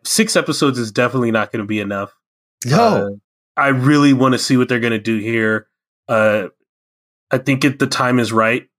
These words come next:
Speaker 1: as far as, like, how the political landscape is and how,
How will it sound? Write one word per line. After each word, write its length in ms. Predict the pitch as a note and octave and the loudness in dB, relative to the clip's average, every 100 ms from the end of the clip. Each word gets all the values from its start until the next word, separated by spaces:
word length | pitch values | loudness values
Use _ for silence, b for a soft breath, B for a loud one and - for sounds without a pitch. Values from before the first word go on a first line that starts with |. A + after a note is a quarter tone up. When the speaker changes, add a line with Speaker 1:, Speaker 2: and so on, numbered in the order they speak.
| _ _ _ _ - | _ _ _ _ -4
Speaker 1:
as 120 | B2 | -2
far 220 | C#3 B2 | 2 2
as, 100 | A#2 | 4
like, 140 | B2+ A#2 | 0 2
how 200 | B2+ A#2 | 2 2
the 100 | A2 | 0
political 500 | - A2+ A2+ - A#2 | 0 0 0 0 0
landscape 520 | A#2 A2+ G#2+ B2+ A2+ | 2 0 -2 -2 0
is 260 | A#2 A2+ A2 | 0 0 -2
and 100 | G#2 | -4
how, 420 | A2 A2 G#2+ G#2 | 0 2 2 0